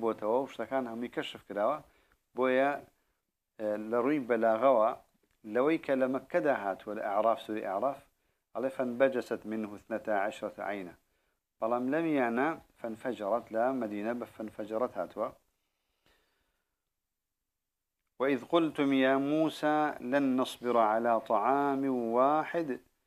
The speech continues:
فَادْعُ لَنَا رَبَّكَ يُخْرِجْ لَنَا مِمَّا تُنْبِتُ الْأَرْضُ مِنْ بَقْلِهَا وكثائها وفومها وعدسها وبصلها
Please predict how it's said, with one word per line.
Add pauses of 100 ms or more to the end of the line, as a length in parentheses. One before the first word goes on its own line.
(420)
فَادْعُ
لَنَا
رَبَّكَ (680)
يُخْرِجْ
لَنَا
مِمَّا
تُنْبِتُ
الْأَرْضُ
مِنْ
بَقْلِهَا (560)
وكثائها
وفومها
وعدسها
وبصلها